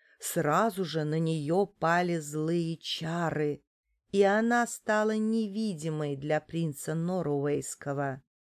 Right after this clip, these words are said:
Ведь чёрный бык на самом деле был человеком, его звали Чёрный рыцарь, принц Норуэйский.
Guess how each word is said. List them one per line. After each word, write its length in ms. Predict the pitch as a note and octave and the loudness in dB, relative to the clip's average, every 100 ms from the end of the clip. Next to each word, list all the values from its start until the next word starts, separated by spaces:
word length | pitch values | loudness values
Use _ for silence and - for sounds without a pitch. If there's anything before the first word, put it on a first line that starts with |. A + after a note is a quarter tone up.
| _ _ - | _ _ -8
Ведь 280 | G#3 C4 C4 | 0 0 0
чёрный 440 | - D#4 C4+ C4 | 0 0 2 0
бык 380 | A3 B3+ C#4+ - - | 2 0 -2 -4 0
на 220 | G#3+ A3 | 2 0
самом 540 | - - B3 A#3 A3+ | -2 -2 0 0 -2
деле 600 | E3 D3+ G#3+ C4 G3+ D#3+ | -4 -4 -2 0 2 0
был 340 | - C#3+ F#3 G3+ | -2 -2 -2 -2
человеком, 1000 | - G#3+ G#3+ A3+ A3 G#3+ - C#3+ C#3+ C3+ - - | -4 -4 -2 -2 -2 -2 0 -2 -2 -6 -16 -12
его 280 | - E3 F3 | -2 2 2
звали 460 | D#3+ D3 D#3+ G#3+ A3+ | 0 0 2 2 0
Чёрный 600 | - - D#3+ D3 D#3 D3 | -4 0 2 2 0 -2
рыцарь, 640 | - D#3 D#3+ - - F#3+ - _ - | -2 -2 -2 -4 -2 -2 -4 _ -4
принц 520 | E3+ D3 F3+ F3+ - | 0 2 0 -2 -6
Норуэйский. 1300 | - D#3+ D#3+ A#3 A3+ D3 C#3 C#3+ C#3 - - C#3+ C#3+ | -4 0 2 2 0 0 0 -4 -6 -8 -6 -6 -6